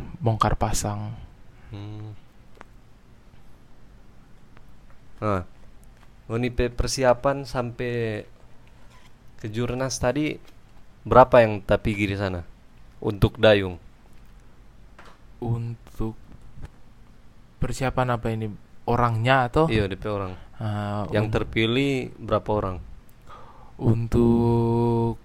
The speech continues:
Speaker 1: torang itu waktu itu, alhamdulillah terpilih semua sih, berangkat semua.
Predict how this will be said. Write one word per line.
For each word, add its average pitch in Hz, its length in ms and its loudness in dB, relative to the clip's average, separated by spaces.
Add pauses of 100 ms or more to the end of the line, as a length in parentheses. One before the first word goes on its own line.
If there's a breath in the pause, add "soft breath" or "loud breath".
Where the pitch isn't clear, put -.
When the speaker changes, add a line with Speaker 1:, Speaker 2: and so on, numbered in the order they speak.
(120)
Speaker 1:
torang 127 480 -4
itu 143 400 2
waktu 123 480 2
itu, 160 480 2 (2250 soft breath)
alhamdulillah 127 880 2
terpilih 135 400 4
semua 139 400 6
sih, 151 160 4
berangkat 117 400 2
semua. 113 560 2